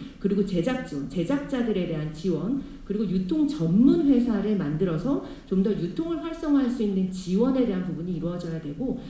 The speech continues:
이런 경우에 영상 미디어하고는 다른 앞서 말씀드린 바와 같이 공연 예술이 갖게 되는 특수성이 고려돼서 이 부분에 대한 지원이 이루어져야 될 것이라고 생각합니다.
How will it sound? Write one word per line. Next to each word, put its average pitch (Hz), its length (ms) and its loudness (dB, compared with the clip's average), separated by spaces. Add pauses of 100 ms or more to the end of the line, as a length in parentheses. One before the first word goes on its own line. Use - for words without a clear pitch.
(160)
이런 277 280 6
경우에 190 540 0
영상 202 380 -2
미디어하고는 214 520 -2
다른 175 460 -4 (240)
앞서 220 220 -6
말씀드린 185 500 -2
바와 160 160 -2
같이 151 380 -8
공연 254 380 2
예술이 185 340 -2
갖게 170 340 -8
되는 160 240 -6
특수성이 233 640 -6
고려돼서 220 720 0 (220)
이 185 60 -4
부분에 185 320 2
대한 156 200 -2
지원이 196 560 0
이루어져야 170 400 -6
될 156 220 -6
것이라고 185 640 0
생각합니다. 214 600 -2